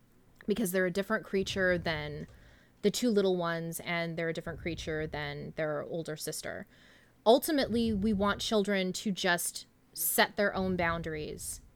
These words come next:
And part of that is if they don't set them themselves and they cross boundaries that are clearly hurting them, like safety, physical issues,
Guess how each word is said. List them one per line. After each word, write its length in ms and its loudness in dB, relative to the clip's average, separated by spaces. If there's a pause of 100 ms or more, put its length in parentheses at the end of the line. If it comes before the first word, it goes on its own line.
(560)
And 540 2 (100)
part 260 6
of 120 4
that 420 6
is 380 4
if 140 0
they 140 6
don't 300 2
set 280 2
them 160 4
themselves 840 2
and 200 0
they 160 4
cross 680 0 (120)
boundaries 600 6
that 280 4 (400)
are 160 6
clearly 440 6
hurting 400 4
them, 260 0
like 200 0
safety, 840 4
physical 380 2
issues, 580 0